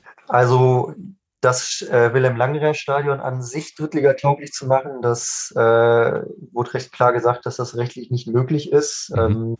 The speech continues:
Speaker 1: wenn man mal da ist, äh, sieht man auch recht deutlich, dass es auch rein,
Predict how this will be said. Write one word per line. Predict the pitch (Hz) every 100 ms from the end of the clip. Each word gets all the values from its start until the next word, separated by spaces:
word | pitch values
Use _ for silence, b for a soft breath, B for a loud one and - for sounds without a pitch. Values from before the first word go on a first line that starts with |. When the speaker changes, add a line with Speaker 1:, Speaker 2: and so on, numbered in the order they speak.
| - -
Speaker 1:
wenn | 123 127
man | 120
mal | 117
da | 117 127
ist, | 135 139 139 - -
äh, | - 117 117
sieht | 113 113 131
man | 123 123
auch | 120 117 123
recht | 120 -
deutlich, | 120 120 117 -
dass | 113
es | 120 - -
auch | 113 113
rein, | 117 113 113 110